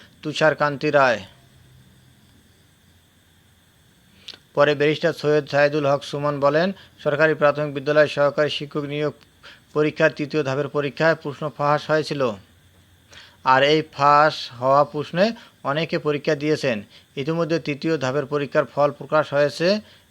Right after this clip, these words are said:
এই কারণে প্রকাশিত ফল নিয়েও প্রশ্ন উঠেছে। তাই প্রশ্ন ফাঁস হওয়ার ঘটনা তদন্ত এবং পরীক্ষা প্রক্রিয়া স্থগিত চেয়ে হাইকোর্টে রিট করেন ঢাকা ও চট্টগ্রামের কয়েকজন পরীক্ষার্থী।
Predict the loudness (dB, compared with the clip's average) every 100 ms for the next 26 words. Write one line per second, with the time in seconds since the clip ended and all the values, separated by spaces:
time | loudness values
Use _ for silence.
0 | -2 0 4 4 4 0 -4 -6 -6 -4
1 | -6 0 2 2 2 0 0 -4 -8 -6
2 | -2 -2 -2 -2 -4 -8 -20 _ _ _
3 | -20 -20 _ _ _ -20 -20 -20 _ _
4 | -2 2 2 0 -8 -6 -4 0 2 2
5 | 0 0 0 -2 0 0 -2 -4 -4 -2
6 | -2 -4 -14 -6 -2 -2 -2 -4 -2 -4
7 | -4 -8 -4 0 0 -2 -8 -4 -2 -2
8 | -6 -18 -8 -2 0 0 -2 -10 _ -4
9 | -2 0 0 0 -2 -2 0 2 0 -4
10 | 0 2 2 -2 -4 -4 -2 0 0 0
11 | 0 2 2 -2 -2 -4 -2 -2 -2 -2